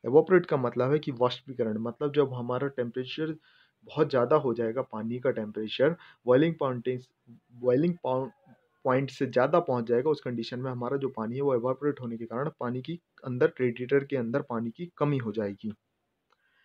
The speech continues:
इस सिचुएशन में रेडिएटर का प्रेशर भी कम हो जाता है। इसको पूरा करने के लिए रिकवरी बॉटल में उपस्थित वाटर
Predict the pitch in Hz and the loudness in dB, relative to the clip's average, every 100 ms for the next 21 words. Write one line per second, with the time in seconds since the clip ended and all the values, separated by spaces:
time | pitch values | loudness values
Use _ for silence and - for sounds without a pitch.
0 | _ - 190 175 - 131 139 131 127 127 | _ 0 2 4 2 0 0 0 4 4
1 | 147 170 170 135 - 117 - 127 143 170 | 4 4 2 2 0 0 0 0 0 -2
2 | 156 147 120 110 95 104 107 113 - _ | 2 0 0 -4 -6 -8 -8 -10 -10 _
3 | _ _ _ _ - - 226 - 170 233 | _ _ _ _ -16 -2 0 2 8 8
4 | 247 147 123 117 120 139 139 131 147 190 | 10 6 2 2 4 4 4 2 2 2
5 | 160 117 113 117 123 127 117 113 - 143 | 6 4 6 2 2 0 0 -6 -6 -10
6 | 131 117 113 151 | 2 4 4 0